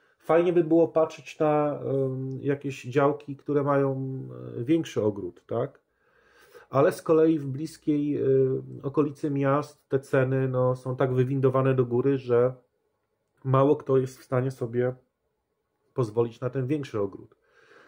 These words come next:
A większy ogród już by dał nam jakąś szansę, nie wiem, namiastki produkcji żywności, a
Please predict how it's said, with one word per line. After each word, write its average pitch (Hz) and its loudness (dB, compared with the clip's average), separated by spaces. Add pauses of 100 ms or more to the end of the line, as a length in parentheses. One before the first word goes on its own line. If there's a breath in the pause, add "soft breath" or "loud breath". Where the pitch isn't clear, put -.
(200 soft breath)
A 120 2
większy 180 2
ogród 139 0 (840)
już 147 4
by 143 2
dał 143 2
nam 135 2
jakąś 143 0
szansę, 135 0 (400)
nie 123 -4
wiem, 110 0 (1000)
namiastki 131 2
produkcji 123 0
żywności, 113 -4 (720)
a 113 -4